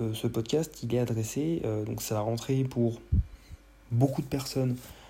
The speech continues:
euh, lundi, lundi quatre septembre deux mille vingt-trois. Euh, donc, d-, demain, hein, quasiment, hein, voilà. On est dimanche, enfin on va être dimanche, là il est vingt-trois heures et quelques. Et donc, beaucoup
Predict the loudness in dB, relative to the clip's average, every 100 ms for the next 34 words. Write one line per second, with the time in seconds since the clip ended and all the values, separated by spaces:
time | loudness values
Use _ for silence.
0 | -20 -12 -8 -4 -4 -4 -6 -2 2 2
1 | 4 0 0 -2 -4 -4 -4 -4 -4 -6
2 | -2 0 0 -4 -12 -10 -6 -4 -4 -2
3 | 0 0 -2 -10 -14 -12 -14 -18 -20 -8
4 | -2 0 2 0 -2 -2 -4 -6 -8 -10
5 | -12 -16 -20 -20 -12 -6 0 2 2 -4
6 | -10 -6 -6 2 6 6 4 -6 -2 -2
7 | -4 -10 -16 -20 -12 -4 2 6 6 4
8 | 2 -2 -4 -4 -6 -4 0 2 2 0
9 | -4 -2 -4 -4 -6 -6 -6 -8 -10 -6
10 | -2 2 6 6 4 -2 -8 -4 -4 -2
11 | 2 4 4 2 0 2 0 0 0 0
12 | 0 -2 -4 -16 -20 -20 -20 -20 -10 0
13 | 4 6 6 2 -10 -8 -2 2 4 4
14 | 2